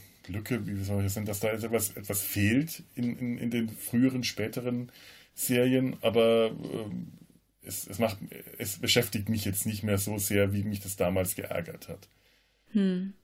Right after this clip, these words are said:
Speaker 1: Ähm, was ich gerade aber noch machen wollte, mir ist aufgefallen, äh, für die, ähm,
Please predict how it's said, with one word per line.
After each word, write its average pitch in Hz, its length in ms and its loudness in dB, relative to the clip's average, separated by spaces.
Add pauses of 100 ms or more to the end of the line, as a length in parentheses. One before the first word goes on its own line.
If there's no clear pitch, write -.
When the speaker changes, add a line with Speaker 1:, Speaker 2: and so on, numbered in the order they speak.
(100)
Speaker 1:
Ähm, 101 640 4 (840)
was 107 200 -2
ich 165 140 -6 (640)
gerade 120 500 4
aber 120 200 4
noch 113 240 2 (160)
machen 107 420 -2
wollte, 104 260 4
mir 110 140 2
ist 113 160 -4
aufgefallen, 104 580 -2 (640)
äh, 104 240 0
für - 220 -4
die, 131 500 0 (480)
ähm, 110 720 0